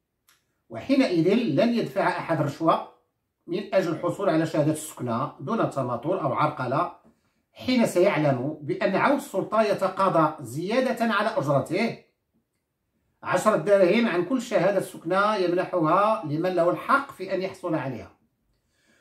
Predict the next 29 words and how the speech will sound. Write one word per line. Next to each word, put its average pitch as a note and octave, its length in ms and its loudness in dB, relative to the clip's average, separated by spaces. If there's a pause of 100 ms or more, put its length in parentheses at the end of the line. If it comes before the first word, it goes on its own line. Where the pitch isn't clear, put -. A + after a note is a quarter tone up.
(560)
ويمك-، A3+ 560 4
ويمكن F#3+ 500 4
ربما G#3 640 0
إعمال A3 280 4
نفس E4+ 220 2
المنطق A#3 300 2
فيما A3 260 -4
يتعلق G#3+ 420 -2
مثلًا G3 380 0
في F#3+ 140 -6
منح - 300 -2
بعض - 220 -2
الرخص F#3+ 560 0
كرخص D3+ 380 -4
البناء D#3+ 400 2
أو F3 60 -4
التأشيرة E3 580 -2
على D#3 340 0
تصاميم D#3 420 2
البناء D#3+ 380 0
من D3 100 0
قبل D#3 180 -4
المهندسين D#3 580 2
في F#3 120 -8
الوج-، E3+ 340 0
في، E3 340 -2 (540)
آه، D#3 200 -4
الوظيفة G3 400 0
العمومية. A3+ 520 0